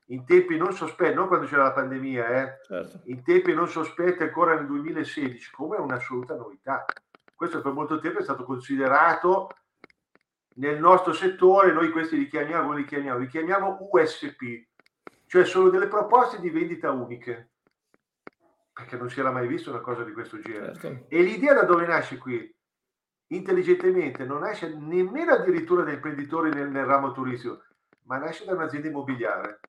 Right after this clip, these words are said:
Speaker 1: addirittura, che ha voluto
Speaker 2: Ah, dai.
Speaker 1: diversificare i suoi investimenti, ha in sette zone diverse della Svizzera, ha posizionato sette letti diversi all'aria aperta di questo tipo. Allora voi cosa fate? Voi partite,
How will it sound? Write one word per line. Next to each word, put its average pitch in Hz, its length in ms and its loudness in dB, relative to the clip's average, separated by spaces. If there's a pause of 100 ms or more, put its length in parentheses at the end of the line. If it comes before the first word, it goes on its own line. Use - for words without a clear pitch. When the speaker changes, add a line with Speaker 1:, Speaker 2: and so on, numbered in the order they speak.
(520)
Speaker 1:
addirittura, 127 400 -2
che 143 100 -2
ha 170 80 10
voluto 185 340 6
Speaker 2:
Ah, - 20 6
dai. 185 100 2
Speaker 1:
diversificare 170 580 -2
i 180 40 0
suoi 165 140 -4
investimenti, 185 600 -2
ha 180 160 4 (340)
in 160 180 -4
sette 240 500 2
zone 214 220 4
diverse 175 360 2
della 160 220 0
Svizzera, 160 460 -4
ha 151 80 -4
posizionato 170 520 -4
sette 185 380 -6
letti 160 300 -2
diversi 135 680 -6 (380)
all'aria 180 340 0
aperta 156 320 0
di 190 80 -10
questo 175 320 -8
tipo. 123 460 -10 (300)
Allora 175 200 2
voi 220 140 2
cosa 175 200 0
fate? 135 220 0
Voi 180 160 6
partite, 156 760 -2